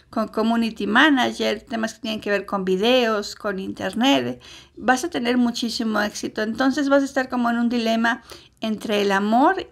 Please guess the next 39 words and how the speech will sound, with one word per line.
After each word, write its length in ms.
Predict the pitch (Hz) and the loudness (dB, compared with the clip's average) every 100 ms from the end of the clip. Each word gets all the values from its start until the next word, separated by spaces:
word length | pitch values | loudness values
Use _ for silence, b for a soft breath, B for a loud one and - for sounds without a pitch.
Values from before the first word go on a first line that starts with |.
| - | -12
y 120 | 220 | -12
tu 200 | 185 220 | -6 -2
éxito 760 | 214 202 - - - 220 247 254 | 0 -2 -6 -10 -8 -2 -2 -2
profesional, 880 | 214 208 202 - 214 220 240 311 381 B B B | -6 -6 -8 -4 -2 2 4 4 0 B B B
y 100 | - | -12
pareciera 500 | - 226 226 226 262 | -2 0 0 0 2
que 100 | 269 | 2
algunos 340 | 233 226 240 240 | 0 0 0 0
de 100 | 226 | -2
mis 120 | 202 | -4
escorpiones 580 | 190 - 202 226 226 233 | -8 -4 -4 -2 -2 -2
se 60 | |
van 160 | 214 214 | -2 0
a, 120 | 220 | 0
em, 420 | - 214 208 - | -2 -4 -4 -4
decantar 580 | - 196 196 190 202 320 | -4 -4 -2 -2 0 -2
por 160 | - 240 | -2 -2
la 160 | 196 | -2
parte 260 | - 208 220 | 0 -2 -4
profesional 760 | 208 208 220 208 240 254 330 349 B B B - | -8 -8 -8 -6 -2 2 2 0 B B B -4
y 100 | 233 | -2
otros 320 | 226 226 240 | -2 -2 -4
quizás, 560 | - 208 220 220 220 233 | -6 -2 2 2 2 -6
eh, 140 | - | -8
van 240 | 202 214 214 | 0 2 2
a 100 | 208 | -2
quedarse 480 | 208 202 202 202 | 0 2 2 -2
con 180 | 202 202 | -6 -2
la 160 | 190 190 | -2 2
parte 500 | 196 185 - 196 - - | 0 0 -4 -4 -4 -6
amorosa. 720 | 190 185 185 165 180 - - B B B _ | -4 0 0 0 -4 -8 -16 B B B _
Eso 160 | 214 | -8
es 100 | 226 | -4
algo 240 | 226 220 220 | 0 0 0
que 100 | 202 | -2
tienes 300 | 208 202 196 | -2 -2 -4
que 120 | 165 | -4
decidir 460 | 196 190 190 202 202 | -4 -4 -2 -2 0
tú, 200 | 294 | -2